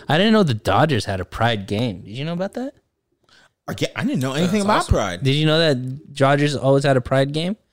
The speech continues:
Speaker 3: No, I didn't
Speaker 1: Yeah,
Speaker 3: know.
Speaker 1: I didn't know that either. But yeah, they just had it, I guess, on Friday.
Speaker 2: What are they doing it?
Speaker 1: Huh?
Speaker 2: What did they do
Speaker 1: It's
Speaker 2: in the
Speaker 1: just
Speaker 2: game?
Speaker 1: me-,
Speaker 3: They play.
Speaker 1: g-, g-, like, it's just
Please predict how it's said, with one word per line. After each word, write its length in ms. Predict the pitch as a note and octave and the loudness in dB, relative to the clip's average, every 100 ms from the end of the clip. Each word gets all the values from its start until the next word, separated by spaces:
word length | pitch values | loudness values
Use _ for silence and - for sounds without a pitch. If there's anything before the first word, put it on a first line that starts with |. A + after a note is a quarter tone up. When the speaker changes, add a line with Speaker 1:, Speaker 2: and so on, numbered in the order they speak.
| _ _ | _ _
Speaker 3:
No, 260 | C3 C3 G#3 | -12 -8 -8
I 20 | |
didn't 220 | E3+ B2+ G#2+ | -6 -2 2
Speaker 1:
Yeah, 80 | |
Speaker 3:
know. 80 | C3 | 4
Speaker 1:
I 100 | A#2 | 4
didn't 160 | C3+ B2 | 4 4
know 120 | A#2 | 4
that 160 | A2+ A2 | 4 4
either. 240 | C3 G#2+ | 4 2
But 420 | G2+ G2 G2 F#2 | 2 2 2 0
yeah, 140 | A#2+ B2+ | 2 4
they 120 | A#2 | 2
just 200 | B2 C3 | 0 -2
had 180 | C3 B2+ | 2 2
it, 100 | A2+ | 4
I 100 | G2+ | 2
guess, 220 | G#2+ G2+ | 0 -2
on 360 | G2+ F#2+ F#2 - | -4 -4 -4 -6
Friday. 880 | - - - G2 G2+ C#3 D#4+ C#4+ - | -12 -12 -8 -2 0 0 0 -4 -10
Speaker 2:
What 160 | A2+ B2+ | -8 -6
are 40 | |
they 140 | A#2 A2 | -4 -4
doing 300 | B2+ E3+ D#2+ | -6 -8 -10
it? 100 | - _ _ _ _ _ _ _ _ - | -14 _ _ _ _ _ _ _ _ -4
Speaker 1:
Huh? 140 | E3 - _ _ | -4 -4 _ _
Speaker 2:
What 140 | A#2+ | -6
did 120 | C3+ | -4
they 100 | A#2 | -4
do 140 | G2+ C3+ | -2 0
Speaker 1:
It's 140 | C3+ | 0
Speaker 2:
in 40 | F#2 | 0
the 60 | |
Speaker 1:
just 220 | D3 - | -2 -2
Speaker 2:
game? 100 | B2 | 0
Speaker 1:
me-, 180 | A#2+ B2 | 2 2
Speaker 3:
They 80 | A#2 | 0
play. 120 | A#2 | -2
Speaker 1:
g-, 320 | A#2 A2+ B2+ B2 | -2 -2 -4 0
g-, 120 | B2+ | 2
like, 260 | A#2 G#2+ | 2 0
it's 260 | A2 A#2 - | 0 0 0
just 400 | B2+ B2 - - | -2 -2 -4 -12